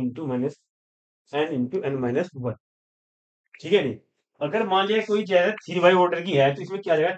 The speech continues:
थ्री into थ्री माइनस वन, three into two is equal to six। कितने जाएंगे? ज़ीरो जाएंगे। इसे डायगोनल मैट्रिक्स है, तो इसमें कितने आ जाएंगे? ज़ीरो आ जाएंगे। जैसे four is,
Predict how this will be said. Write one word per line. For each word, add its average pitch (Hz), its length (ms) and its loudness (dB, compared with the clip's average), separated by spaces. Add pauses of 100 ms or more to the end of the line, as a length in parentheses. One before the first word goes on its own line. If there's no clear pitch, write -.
(120)
थ्री 170 300 -4 (120)
into 139 320 -8 (880)
थ्री 170 320 -6
माइनस 151 320 -2
वन, 131 340 -8 (460)
three 170 240 -2 (160)
into 151 340 -6 (160)
two 143 140 -6 (160)
is 147 160 -10
equal 143 260 -4
to 190 140 -14
six। - 280 -8
कितने 160 200 -10
जाएंगे? 180 300 -2 (380)
ज़ीरो 160 400 2
जाएंगे। 123 260 0 (200)
इसे 185 160 -4
डायगोनल 160 440 0
मैट्रिक्स 156 380 -4
है, 139 140 0 (400)
तो 170 60 -4
इसमें 185 200 2
कितने 175 220 0
आ 170 40 2
जाएंगे? 175 260 2
ज़ीरो 175 240 4
आ 135 40 6
जाएंगे। 127 220 0
जैसे 151 340 -2
four 160 160 4 (140)
is, 139 180 -8